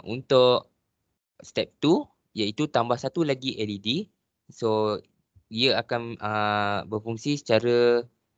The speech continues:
bersusun. So, merah nyala dulu, lepas tu bila dia off, hijau nyala dahulu.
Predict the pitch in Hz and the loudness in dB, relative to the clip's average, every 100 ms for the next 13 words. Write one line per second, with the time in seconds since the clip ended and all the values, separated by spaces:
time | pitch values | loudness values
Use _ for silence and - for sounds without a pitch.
0 | _ 113 110 123 117 98 92 92 _ 95 | _ -4 -4 -6 -8 -8 -10 -18 _ -6
1 | 98 95 - _ _ _ - 101 113 131 | -4 -4 -6 _ _ _ -14 -2 2 2
2 | 139 127 131 127 131 160 247 233 117 120 | 2 -2 -4 -6 -6 -6 -8 -12 -12 -10
3 | - 147 123 120 120 - 170 196 117 113 | -8 -8 -4 0 0 0 -2 -2 -8 0
4 | 147 127 110 107 101 95 92 | 0 0 -4 -6 -6 -6 -10